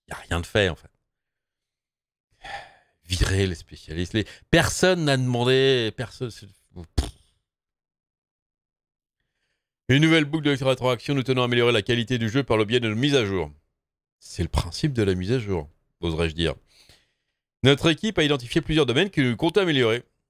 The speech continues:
D'abord, nous présentons les points que nous comptons travailler, euh, blablabla, blablabla, la route vers la saison un, nous engageons. C'est un-, c'est incroyable, hein, c'est, euh, je lis pas, je l'ai, je l'ai déjà lu avant, mais,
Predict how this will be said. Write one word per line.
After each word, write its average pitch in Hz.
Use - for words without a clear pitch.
D'abord, 123
nous 113
présentons 92
les 98
points 131
que 107
nous 90
comptons 95
travailler, 117
euh, 90
blablabla, 80
blablabla, 80
la 85
route 85
vers 82
la 80
saison 85
un, 101
nous 92
engageons. 110
C'est -
un-, 101
c'est -
incroyable, 98
hein, 85
c'est, 87
euh, 82
je 90
lis 123
pas, 131
je 90
l'ai, 101
je 98
l'ai 101
déjà 95
lu 107
avant, 110
mais, 98